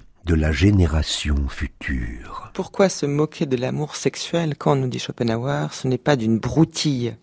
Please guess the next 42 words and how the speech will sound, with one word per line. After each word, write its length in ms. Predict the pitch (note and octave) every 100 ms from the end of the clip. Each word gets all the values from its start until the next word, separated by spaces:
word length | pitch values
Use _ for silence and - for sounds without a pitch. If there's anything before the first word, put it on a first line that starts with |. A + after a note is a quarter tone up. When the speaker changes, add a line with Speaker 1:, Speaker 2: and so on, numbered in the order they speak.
| -
Speaker 2:
qu'il 200 | F#3+ D#3+
s'agit ? 540 | - C3+ A#2+ A#2 D#3 -
Au 100 | -
contraire, 640 | - C#3+ C3 - C#3 D3 C#3+
le 120 | B2+
sérieux 500 | - - D#3+ D3+ D3+
et 40 |
l'ardeur 420 | B2+ D3+ C#3 D3 C3+
de 80 |
l'agitation 640 | B2 C#3 C#3+ C3 - - D3 - - - -
sont 180 | - D3+
à 20 |
la 100 | B2+
mesure 380 | B2 D3 C#3 D3
de 80 | A#2+
l'importance 640 | A#2+ D3+ - - C3+ C3
de 80 | -
la 160 | A#2 A2
chose. 420 | - D3+ F3 D3
Voilà 180 | B2+ B2+
qui 100 | -
s'adresse 380 | - A#2+ B2 -
à 60 | -
ceux 160 | -
qui 260 | - - -
ont 160 | -
souri 400 | - - A#2+ C3+
en 140 | C3 A#2+
écoutant 300 | - C3 C3
l'extrait 300 | A#2+ - C#3
de 60 |
L'amour 300 | C3 C#3+ C#3+
dure 140 | C#3 B2
trois 280 | - B2 C3
ans, 80 |
hein, 60 | A#2
le 80 | B2
film 200 | - C3+
de 80 | B2+
Beck 160 | B2
B 100 | A#2+
D, 180 | A#2+ C3